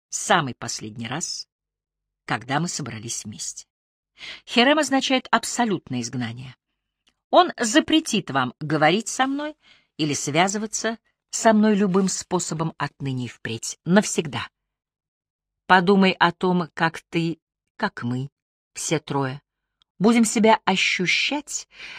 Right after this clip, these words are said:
если наша последняя встреча будет горька и лишена любви». Габриэль, слишком взволнованный, чтобы сидеть на месте, тоже вскочил и принялся расхаживать взад-вперед. «Бент, почему ты все время говоришь слово «последний»?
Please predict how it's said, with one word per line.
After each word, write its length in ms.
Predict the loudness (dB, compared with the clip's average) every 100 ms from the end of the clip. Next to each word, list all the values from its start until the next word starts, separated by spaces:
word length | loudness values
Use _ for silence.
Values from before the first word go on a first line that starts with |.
| -4
если 340 | 2 2 2
наша 240 | 0 0 2
последняя 480 | 0 0 2 2
встреча 380 | 0 -2 0 0
будет 240 | 2 0 2
горька 480 | -2 -2 -2 -2 -4 -10
и 80 |
лишена 440 | -8 -6 -6 -6 -8
любви». 400 | -10 -12 -16 -18 _ _ _ _ _ _ _ _ _ _ _ _ _ _
Габриэль, 460 | 4 6 8 6 4
слишком 440 | -2 -2 0 0
взволнованный, 560 | 4 4 4 2 0 0
чтобы 260 | -2 -2
сидеть 320 | -2 -2 -2
на 80 | -2
месте, 300 | -2 -2 -6
тоже 260 | -2 -2 -2
вскочил 500 | -4 -4 -2 -2 -2 -8 -6 -2
и 100 | 0
принялся 400 | 2 2 0 0
расхаживать 680 | -2 0 2 2 -2 -6 -14 -8
взад-вперед. 760 | 0 2 0 -2 0 0 -2 -10 -4
«Бент, 360 | -2 -4 -10 -20 _ _ _ _ _ _ _ _
почему 400 | -2 0 0 -2
ты 140 | -2 -2
все 200 | 0 2
время 280 | 2 2
говоришь 380 | 0 2 2 0
слово 280 | 2 4 4
«последний»? 720 | 0 -2 -2 0 0 0 -10